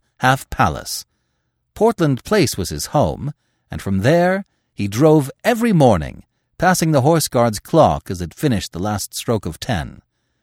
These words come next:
A private telephone wire connected his study in Portland Place with the official residence, and but for this,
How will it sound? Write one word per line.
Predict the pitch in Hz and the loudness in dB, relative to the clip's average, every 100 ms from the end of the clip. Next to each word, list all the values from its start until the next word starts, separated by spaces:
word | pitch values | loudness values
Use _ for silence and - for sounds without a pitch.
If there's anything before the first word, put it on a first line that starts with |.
| _ _ _ _ | _ _ _ _
A | 98 | -6
private | - 220 247 226 | 0 0 0 0
telephone | 220 196 - 113 104 | 0 2 2 0 0
wire | 87 76 78 147 | 0 -2 -4 -6
connected | - 160 180 170 | -4 -4 -4 -2
his | 160 160 | -2 -2
study | - 170 160 | -2 -2 -2
in | 151 | -2
Portland | 160 160 139 123 - | -2 -2 -2 -4 -2
Place | 147 85 - - _ _ _ | 0 0 -4 -10 _ _ _
with | 127 | -6
the | 156 151 | -2 -2
official | - 180 - 175 170 - | 0 -2 0 -2 -2 -4
residence, | 123 101 90 60 - - - _ _ _ _ - | -2 -2 -4 -10 -12 -14 -14 _ _ _ _ -6
and | 87 95 82 | -2 -2 0
but | 101 - | -2 -4
for | 87 | -6
this, | 123 120 - - | -2 -2 -4 -10